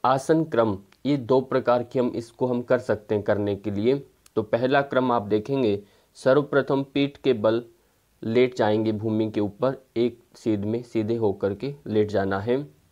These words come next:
फिर पाँव को मोड़कर, अपने दोनों पाँव को मोड़कर नितंब प्रदेश के पास स्थापित करना है, अपने पाँव को मोड़ के नज़दीक ले आना है। उसके बाद दोनों हाथों को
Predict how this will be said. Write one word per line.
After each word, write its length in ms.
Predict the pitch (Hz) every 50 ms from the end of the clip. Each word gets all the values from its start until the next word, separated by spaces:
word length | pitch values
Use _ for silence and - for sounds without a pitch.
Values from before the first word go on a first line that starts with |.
| _ _ _ _ _ _ _ _ _ _ _ _ _ _ _ -
फिर 220 | 139 151 147 147 -
पाँव 300 | 127 120 120 127 139 147
को 160 | 143 147 147 143
मोड़कर, 540 | 135 120 113 117 120 113 113 107 95 92 - _ _ _ _ _ _ _ _ _ _ _ -
अपने 320 | 117 110 - 135 139 135 120
दोनों 300 | 123 127 127 135 135 127
पाँव 320 | - - 117 117 123 127
को 160 | 123 - 123 113
मोड़कर 680 | 104 101 113 131 139 135 - 104 98 110 120 156 - _ _ _ _ -
नितंब 500 | 110 117 113 - 127 131 143 156 156 151 -
प्रदेश 420 | 123 117 110 110 117 127 123 -
के 140 | - 120 113 113 -
पास 400 | - 95 98 107 123 131 - - _ _
स्थापित 480 | _ - - - 113 110 - 131 110 -
करना 400 | - - 104 104 101 101 98 101
है, 260 | 104 117 127 135 135 - _ _ _ _ _ _ _ _ _ _ _ _ -
अपने 300 | 117 - - 113 113 117 110
पाँव 320 | 104 110 110 110 110 110
को 100 | 104 110
मोड़ 220 | 107 110 110 107
के 140 | 107 - 120
नज़दीक 420 | 117 110 104 104 98 110 110 107 120
ले 120 | 120 117
आना 220 | 117 117 123 127 131
है। 280 | 131 139 143 147 147 - _ _ _ _ _ -
उसके 300 | 123 123 - - 151 147 139
बाद 400 | 123 131 135 143 151 151 151 - _ _ _ _ - 107
दोनों 440 | 101 113 113 123 135 147 160 160 147
हाथों 560 | 135 127 104 110 107 - - 139 135 139 143 139
को 320 | - 123 107 110 117 135